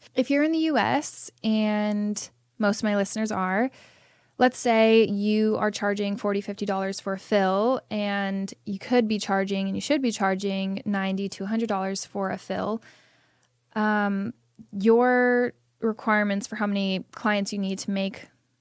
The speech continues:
a living is going to be very different than somebody who's charging, like, the higher price, obviously, right? So first determine what your expenses are, how much money you'd like to be making, and then just, um, it's not, divide it by the,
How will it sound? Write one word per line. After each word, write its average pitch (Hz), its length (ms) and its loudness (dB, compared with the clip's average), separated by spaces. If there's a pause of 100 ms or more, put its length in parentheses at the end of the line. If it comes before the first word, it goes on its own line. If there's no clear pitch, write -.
(580)
a 214 40 -2
living 208 680 2
is 202 220 2
going 196 380 -2
to - 100 -8
be 202 160 -2
very 220 320 4
different 190 380 -4
than 190 100 -4
somebody 190 300 -6
who's 190 180 -6
charging, 185 460 -6
like, 190 180 -6
the 196 80 -8
higher 190 240 -4
price, - 340 -6
obviously, - 400 -8
right? 277 240 -2 (460)
So 233 460 2 (880)
first 277 340 4
determine 220 540 0
what 196 120 0
your 196 320 0 (220)
expenses 202 540 -2
are, 190 120 -2
how 208 140 -2
much 233 240 -2
money 202 180 -2
you'd 196 160 -2
like 196 200 -4
to - 60 -10
be 202 100 -2
making, 196 400 -2
and 208 100 0
then 202 160 0
just, 196 380 -2 (520)
um, 196 420 -2 (100)
it's 226 260 0
not, 226 420 4
divide 202 360 4
it 196 120 0
by 190 300 2
the, 190 560 -4